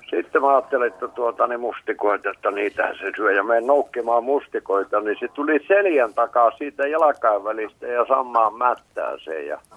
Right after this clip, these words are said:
söi siitä ja sitten mä tulin siihen parvekkeelle takaisin, niin kolme marjaa piti heittää siihen pihaan ja sen takia se lentää pölahti siihen mun syliin ja syö käestä.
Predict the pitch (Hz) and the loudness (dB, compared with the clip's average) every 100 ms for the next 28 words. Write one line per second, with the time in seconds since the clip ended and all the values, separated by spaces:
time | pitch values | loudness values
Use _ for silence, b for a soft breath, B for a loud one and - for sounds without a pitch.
0 | B B B B B B B _ - - | B B B B B B B _ -16 -2
1 | 127 127 107 - 139 165 156 - 147 143 | 2 2 0 -2 -2 -2 0 2 4 6
2 | 143 B B B - 131 - 139 131 120 | 4 B B B -16 -16 -10 -4 -4 -4
3 | 117 110 101 107 95 - 131 127 - 123 | -6 -6 -6 -8 -8 -2 -2 -2 -4 -2
4 | 117 110 127 123 123 104 110 101 104 - | -2 0 0 2 2 2 -4 -6 -6 -6
5 | _ _ B B B B - 151 180 170 | _ _ B B B B -4 2 2 4
6 | 143 127 123 120 120 123 117 139 131 - | 2 2 4 2 2 -6 -2 0 0 0
7 | 113 104 - 110 110 117 120 113 104 98 | 0 0 -2 -6 -6 -6 0 2 2 -2
8 | 95 110 104 98 95 104 117 110 107 104 | -6 -6 -6 -6 -6 0 0 2 0 0
9 | - 117 101 - 95 104 101 98 104 92 | 0 2 2 -2 -10 -8 -8 -8 -8 -6
10 | 120 101 92 87 85 - _ B B B | -4 -2 -2 0 0 -2 _ B B B
11 | B B - - 120 120 - 135 117 - | B B -20 -4 0 0 2 2 2 0
12 | - - - | -8 -14 -14